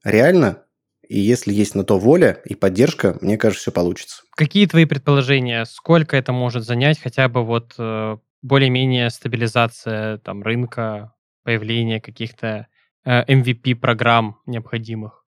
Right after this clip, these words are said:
Speaker 1: Ты знаешь, когда мы говорим про M V P внутри себя, мы всегда говорим, что первый M V P должен родиться через, э,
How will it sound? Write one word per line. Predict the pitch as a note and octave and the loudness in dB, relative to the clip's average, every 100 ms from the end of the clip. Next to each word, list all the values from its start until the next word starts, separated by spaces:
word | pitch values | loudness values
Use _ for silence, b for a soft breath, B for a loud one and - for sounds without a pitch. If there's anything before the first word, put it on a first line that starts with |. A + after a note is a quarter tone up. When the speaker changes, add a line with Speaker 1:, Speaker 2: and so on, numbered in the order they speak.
| _ | _
Speaker 1:
Ты | - | -2
знаешь, | G3+ - | -2 0
когда | A#2+ C#3+ | 2 4
мы | C#3+ | 4
говорим | B2+ C3+ A#2+ | 4 4 4
про | A#2+ | 2
M | A#2+ | 2
V | B2+ | 2
P | C3+ | 2
внутри | A2 A2 A#2+ | 2 2 0
себя, | - C3 G#3 | 2 2 2
мы | |
всегда | D#3 - B2 | 2 0 2
говорим, | A#2 A#2+ A#2 | 4 4 2
что | - A2 G#2+ | 0 0 2
первый | C#3 C3+ A#2 | 4 4 4
M | A#2 | 4
V | |
P | A2+ A2 | 2 2
должен | A2 A2 | 2 4
родиться | A2+ A#2 A2+ - - F#2+ F2 E2 | 2 2 0 -4 -4 -2 -4 -10
через, | - A#2 A#2 G#2+ G2 F2+ | -2 0 2 0 -4 -6
э, | F2+ E2+ | -6 -8